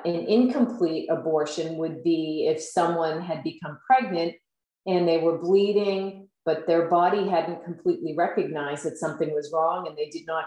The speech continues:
completely pass all of the tissue. And if there were a fetus, it didn't pass the, the fetus.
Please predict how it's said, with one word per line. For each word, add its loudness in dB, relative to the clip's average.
completely -8
pass -6
all 2
of -2
the 0
tissue. -2
And -2
if -8
there 2
were 0
a -18
fetus, -4
it -6
didn't -6
pass -10
the, -2
the -4
fetus. -2